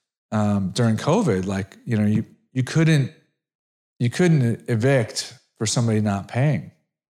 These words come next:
right? But there were people that, like, just skipped out in the middle of the night, right? And I, I had a property in Dallas, and, well, it was south of Fort Worth.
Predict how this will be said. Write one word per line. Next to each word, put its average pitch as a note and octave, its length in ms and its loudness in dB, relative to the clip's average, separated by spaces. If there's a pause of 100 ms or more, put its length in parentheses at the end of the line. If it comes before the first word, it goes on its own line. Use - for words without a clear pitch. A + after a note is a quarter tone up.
(340)
right? A2 260 0 (600)
But - 460 -2 (120)
there C3 120 2
were E3 220 2
people C3 400 2
that, A#2 200 0
like, G#2 320 -2 (840)
just A2+ 180 -2
skipped - 320 -6
out A#2 260 2
in F#2+ 60 -8
the G2+ 60 -2
middle G2+ 280 0
of G2 60 -2
the G#2 60 -2
night, F2 180 -4 (680)
right? G2 240 -4
And G#2+ 160 -6
I, A2 180 -2 (100)
I A2+ 40 -6
had A2 140 0
a G#2 40 -4
property G#2+ 500 -2
in G#2 120 -2
Dallas, B2 760 0
and, G2+ 260 -6 (140)
well, G2+ 200 -4
it G2+ 40 -2
was G2 140 -6
south G#2 340 -4
of F#2+ 80 -8
Fort G2 220 -8
Worth. A#2 320 -2